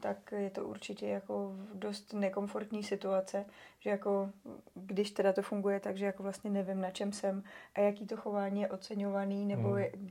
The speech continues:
Speaker 1: kdy vím, že jo, když udělám tohle, tak se jako dohodnem, to je to, co
Speaker 2: Jo.
Speaker 1: nám jako funguje.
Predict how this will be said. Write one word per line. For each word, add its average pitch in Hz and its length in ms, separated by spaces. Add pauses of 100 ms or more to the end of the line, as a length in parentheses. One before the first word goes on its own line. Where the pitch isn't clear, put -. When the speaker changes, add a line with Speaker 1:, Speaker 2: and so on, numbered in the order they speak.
(240)
Speaker 1:
kdy 208 220
vím, 202 440 (240)
že 214 120
jo, 208 160
když 220 240
udělám 190 380
tohle, 196 280
tak 190 180
se - 120
jako 196 240
dohodnem, 190 540
to 196 100
je 196 160
to, 196 320 (160)
co - 140
Speaker 2:
Jo. 196 60
Speaker 1:
nám 185 140
jako 185 220
funguje. 185 460